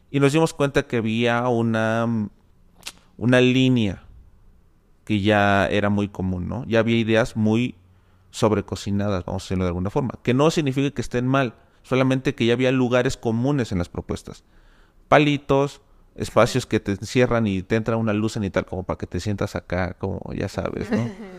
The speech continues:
Speaker 1: Sí,
Speaker 2: Como
Speaker 1: como,
Speaker 2: con Dios
Speaker 1: como, como con un
Speaker 2: tocándote.
Speaker 1: Dios tocándote, porque la luz barra en el muro y así, esas cosas, ¿no? Que nos gustan los arquitectos. Y exploramos todos los concursos y dijimos, "¿Sabes qué? Es que no tiene caso hacer más de lo mismo.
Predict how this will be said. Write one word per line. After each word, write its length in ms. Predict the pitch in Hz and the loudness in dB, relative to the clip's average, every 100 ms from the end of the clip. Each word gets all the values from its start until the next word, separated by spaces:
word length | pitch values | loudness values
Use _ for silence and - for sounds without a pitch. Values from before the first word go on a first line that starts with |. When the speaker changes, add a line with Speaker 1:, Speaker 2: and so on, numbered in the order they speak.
| - - | -20 -12
Speaker 1:
Sí, 180 | - 190 | -6 -2
Speaker 2:
Como 160 | - | 0
Speaker 1:
como, 120 | 202 180 | -2 -2
Speaker 2:
con 260 | 175 180 | -6 -4
Dios 260 | 190 190 196 | 0 0 0
Speaker 1:
como, 220 | - 113 107 | 0 2 4
como 60 | |
con 100 | 113 113 | 4 2
un 40 | 120 | 2
Speaker 2:
tocándote. 120 | 117 | 2
Speaker 1:
Dios 180 | 117 - | 0 0
tocándote, 600 | 120 - 107 107 104 95 | -4 0 0 0 -2 -4
porque 280 | - - 95 | -8 -6 -4
la 120 | 90 | -4
luz 300 | 92 101 92 - - - | -4 -4 -6 -14 -20 -6
barra 460 | 95 95 98 92 | 0 2 2 -2
en 120 | 90 80 | -4 -4
el 140 | 87 | -4
muro 320 | 92 90 95 - | -4 -4 -6 -8
y 80 | - | -10
así, 220 | - - | -10 -10
esas 200 | - 98 | -6 -6
cosas, 380 | - 95 - 104 | -6 -6 -6 -6
¿no? 180 | 87 120 | -4 -2
Que 100 | 95 | -2
nos 100 | 87 | -2
gustan 220 | 98 104 | -2 -2
los 140 | 87 - | -2 -2
arquitectos. 640 | 78 80 - - - - - - - - _ - _ - - - | -6 -6 -10 -12 -20 -20 -20 -20 -20 -20 _ -20 _ -20 -14 0
Y 640 | 120 120 117 117 113 - | 4 4 4 2 0 0
exploramos 560 | 123 - 131 143 160 - | -2 4 4 4 2 4
todos 160 | 151 | 6
los 120 | 165 | 6
concursos 440 | - 117 135 135 139 | 0 -2 -2 -2 -4
y 40 | |
dijimos, 460 | 104 117 113 107 - - - - - | -2 0 0 0 -4 -18 -20 -20 -4
"¿Sabes 300 | 135 127 - | 0 0 2
qué? 280 | 127 165 - _ _ _ _ _ _ _ - | 0 0 -6 _ _ _ _ _ _ _ -6
Es 140 | 120 | -4
que 100 | - | 0
no 80 | 139 | 0
tiene 160 | 139 147 | 0 -2
caso 200 | 147 139 | -2 -2
hacer 260 | 139 139 135 | -2 -4 -4
más 220 | 123 127 131 | 0 0 0
de 60 | |
lo 60 | 120 | -2
mismo. 360 | 147 - 120 | -6 -10 -14